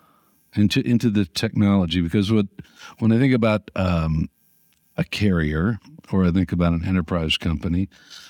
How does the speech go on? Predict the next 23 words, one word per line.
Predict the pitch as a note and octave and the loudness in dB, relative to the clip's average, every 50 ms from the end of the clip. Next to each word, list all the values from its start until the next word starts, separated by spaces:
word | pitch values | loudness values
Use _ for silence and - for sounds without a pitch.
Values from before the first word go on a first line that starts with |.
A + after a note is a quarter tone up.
| - _ - | -18 _ -2
I'm | A2+ - | -2 0
sure | G#3 - - F3 E3 D3 | 0 2 2 2 2 2
they're | B2+ A2+ G#2+ G2 | 2 2 2 2
all | F#2+ G2+ F#2 | 2 2 0
kind | - - G#2+ F#2+ F2+ | 0 0 0 0 2
of | E2+ | 2
looking | F2 F#2+ F2 - F#2 E2+ E2+ | 0 -2 -2 -2 -2 0 0
at | E2 E2 - - | -2 -2 -4 -4
A | F2+ F#2 F2+ E2+ | -2 -2 -2 -2
I | D#2+ D#2+ D#2+ D#2+ D#2+ | -4 -4 -6 -6 -6
with, | D2+ D2+ D#2+ D#2 D2+ - - - - | -4 -4 -4 -6 -6 -8 -8 -4 -4
you | G2+ D#2 | -2 0
know, | D2 D2+ | 0 0
massive | D2+ D#2 F2 F#2+ G2 - - - G2 F#2 E2 D#2 D2+ D2 - - _ _ _ _ _ _ _ _ _ - - | 0 0 0 0 0 0 0 0 0 0 0 -2 -4 -8 -10 -16 _ _ _ _ _ _ _ _ _ -8 -6
anticipation, | F2+ - G#2+ F2+ - G2 E2+ - F#2 E2+ E2 - - G2 F2 E2 | -4 -2 -2 -2 -2 -4 -4 -4 -2 -2 -2 0 0 0 0 0
and | D#2+ D#2+ D#2+ | 0 0 0
there's | F#2+ F#2+ F2 - - - _ _ _ _ _ _ _ _ - | 0 0 0 -2 -6 -8 _ _ _ _ _ _ _ _ -4
elements | A#2 A2+ A#2+ B2 A#2 G#2+ G2 F#2 F2 E2 - - | -2 0 2 4 4 4 4 4 2 0 -2 -4
or, | - F2+ F#2 F2+ F2 E2+ D#2+ D#2+ - | -2 0 0 2 0 0 -2 -4 -4
or | G2 F2+ F2+ F2 E2+ D#2 D2+ - _ _ _ _ _ _ - | -2 -2 0 -2 -2 -4 -6 -10 _ _ _ _ _ _ -20
phased, | - - - - A#2 A#2 A#2+ A#2+ A#2+ A2+ G#2 F#2 E2+ E2 D#2+ - F#2 - _ _ _ _ _ _ _ _ _ _ - _ _ _ _ _ - | -18 -10 -4 -2 0 2 4 4 4 4 4 2 0 -2 -6 -8 -10 -14 _ _ _ _ _ _ _ _ _ _ -20 _ _ _ _ _ -6
uh, | - G2 F2 - - | -4 -4 -4 -2 -4
adoption | - F#2 E2 - F2 F#2+ F2+ - - - F#2+ F#2+ F#2 - | -4 -2 -2 -2 -2 -2 -2 -2 -4 -4 -4 -4 -6 -8